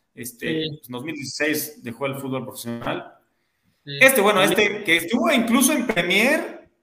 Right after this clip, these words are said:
Speaker 1: Pablo González, y lo
Speaker 2: Sí.
Speaker 1: rescató el Ojitos Mesa, ¿no?
Speaker 2: Sí, Pablito también, también estuvo por Cafetaleros un tiempo, ¿no? Él picó piedra como pocos y siempre muy profesional, siempre un ejemplo.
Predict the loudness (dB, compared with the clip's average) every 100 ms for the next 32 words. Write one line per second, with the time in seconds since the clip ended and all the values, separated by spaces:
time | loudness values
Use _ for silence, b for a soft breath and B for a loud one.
0 | _ _ -2 0 0 0 2 0 2 0
1 | 0 -2 -8 b b b _ _ -4 0
2 | 2 2 2 -2 0 0 2 0 -4 -6
3 | -6 -4 -4 -6 -8 -12 -20 _ _ _
4 | _ _ _ _ _ _ _ -2 0 0
5 | -2 -2 -4 -2 -4 -4 -2 -2 -2 -4
6 | -6 -8 -14 _ _ -6 -4 -4 -6 -2
7 | 0 0 -4 -6 -10 -10 -6 -2 -2 -2
8 | -6 -6 -4 -4 -4 -4 -4 -6 -6 -2
9 | -2 -2 -10 _ _ _ -4 -2 2 2
10 | 4 2 -2 -6 -2 -4 -2 -4 -4 -10
11 | -12 -20 _ _ -20 -10 -4 -4 -2 -2
12 | -2 -2 -4 -4 -6 -4 -4 -4 -6 -4
13 | -4 -2 -4 -4 -4 -2 -2 -4 -10